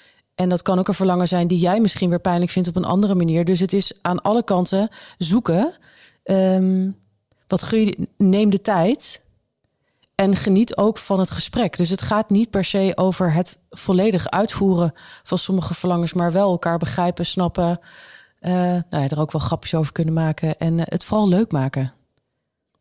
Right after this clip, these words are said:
En het is serieuze shit, hè? Praten over verlangens.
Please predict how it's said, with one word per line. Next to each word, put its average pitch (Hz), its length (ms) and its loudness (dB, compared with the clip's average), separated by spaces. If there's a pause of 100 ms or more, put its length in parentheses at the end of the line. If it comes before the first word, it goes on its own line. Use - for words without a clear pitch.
(100)
En 180 100 -2
het 190 120 0
is - 240 -4
serieuze 202 520 2
shit, 156 280 -2
hè? 175 140 0 (520)
Praten 165 360 -2
over 156 180 -2
verlangens. 165 680 -2